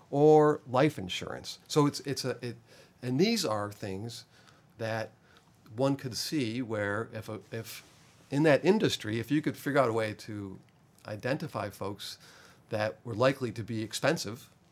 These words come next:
with regards to life insurance or long-term care insurance, the potential exists to screen folks based on genetic data to, um,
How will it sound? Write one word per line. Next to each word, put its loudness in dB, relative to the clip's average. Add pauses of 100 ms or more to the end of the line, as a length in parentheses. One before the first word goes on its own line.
(100)
with -10
regards -2
to -12
life -4
insurance -8
or -6 (100)
long-term -4
care -2
insurance, -8 (1800)
the -8
potential 2
exists -2
to -8
screen 2
folks -6
based -4
on -2
genetic -4
data -4 (680)
to, -2 (280)
um, -2